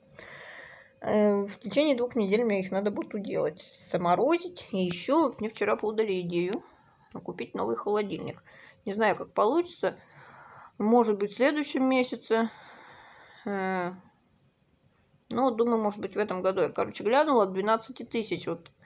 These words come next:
бирюза, там что-то такое, или бирюза, х-, хрен её знает, там двух-, двухкамерный. В смысле, два отдела, и в камере два места. Камера внизу находится, потому что вот я всё тут хотела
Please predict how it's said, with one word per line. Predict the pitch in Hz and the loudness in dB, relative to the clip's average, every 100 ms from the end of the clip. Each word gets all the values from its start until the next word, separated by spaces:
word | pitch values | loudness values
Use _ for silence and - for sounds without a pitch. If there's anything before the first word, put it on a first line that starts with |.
| - - - - - | -20 -20 -20 -18 -2
бирюза, | 208 208 220 240 330 | 2 4 4 6 6
там | 339 214 | 4 -2
что-то | - 190 175 | -4 -4 -2
такое, | 190 190 240 220 | -2 0 4 4
или | 170 | 4
бирюза, | 165 160 156 - | -2 -4 -2 -4
х-, | - 180 - - | -2 -8 -8 -14
хрен | 196 180 | -4 -2
её | 165 165 | -2 -2
знает, | 175 156 - | -2 -2 -4
там | 160 165 175 | -6 -6 -6
двух-, | 196 - | -8 -6
двухкамерный. | 196 214 - 220 175 170 160 - - - - | -4 -4 2 2 2 -2 -4 -6 -20 -20 -14
В | - | 2
смысле, | 233 226 214 | 2 4 2
два | 220 208 | 6 6
отдела, | 208 226 330 277 | 6 2 6 6
и | 190 | 4
в | |
камере | 208 240 226 185 180 175 175 170 _ - | 2 0 0 0 -4 -8 -10 -14 _ -8
два | 180 202 214 | 0 2 2
места. | 185 151 - - - - _ - - - | 0 -4 -6 -10 -10 -20 _ -14 -2 -2
Камера | - 208 185 | 0 0 0
внизу | 185 196 196 | -2 -4 -4
находится, | 170 165 - 247 240 - | -4 -4 0 0 -2 -12
потому | - 165 208 | -8 -6 -6
что | - 180 | -4 -4
вот | 180 - 147 - - - - - - - - - - - - 214 | -6 -12 -20 -18 -18 -18 -20 -20 -20 -20 -20 -20 -20 -18 -8 2
я | 202 | 2
всё | 202 214 | 4 0
тут | - - | 0 0
хотела | 196 202 214 180 175 165 | 0 4 4 4 4 2